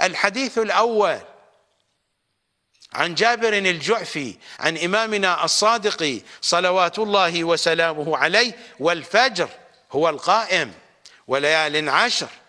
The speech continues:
الأئمة من الحسن إلى الحسن، من الحسن المجتبى إلى الحسن العسكري، "والشفع"، أمير المؤمنين وفاطمة، "والوتر"، هو الله وحده لا شريك له.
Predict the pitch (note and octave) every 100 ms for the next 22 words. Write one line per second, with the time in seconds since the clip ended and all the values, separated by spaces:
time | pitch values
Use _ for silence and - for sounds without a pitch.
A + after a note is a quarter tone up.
0 | _ _ - D3+ D3 - A#3+ A#3+ A3+ A3+
1 | F3+ B2+ - - D3+ E3+ D#3+ C#3 - A3+
2 | - A#3+ G#3+ F3 E3+ D3+ B2+ C#3 - F#2+
3 | - _ _ _ _ _ A#2+ C3+ C3+ -
4 | F#3 F#3+ F3 D#3+ C3+ G#3 - G3+ F3+ F3
5 | D3 - - - E3+ E3 D3+ C#3+ - F#3+
6 | - F3+ D#3 C3+ B2+ - C#3 D#3 F#3 -
7 | - _ _ _ _ _ _ _ _ _
8 | _ _ _ - E3 D#3 C4+ C#4+ - -
9 | - - _ - D#3 A3+ B3 G#3+ F3+ E3+
10 | C#3+ E3 G3+ A#3 G#3+ F3 F#3 G#3+ A3 G3
11 | E3+ C3 - - D#3 G3 A3 D4 - A#3
12 | - - - F#3 G3+ F#3+ A#3+ B3+ A#3+ A3
13 | F#3+ F#3 F#3 F3 F3 - D3 C3 - G#2
14 | E2